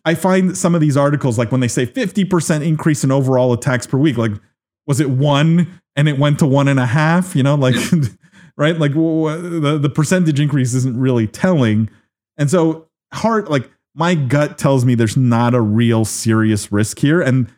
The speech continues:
the solutions are sort of simple, right? Like,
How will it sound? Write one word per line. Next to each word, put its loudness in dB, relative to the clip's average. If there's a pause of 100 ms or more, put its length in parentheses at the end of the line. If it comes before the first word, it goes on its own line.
(200)
the 0
solutions 0
are -2
sort 0
of -2
simple, -2
right? 0
Like, -2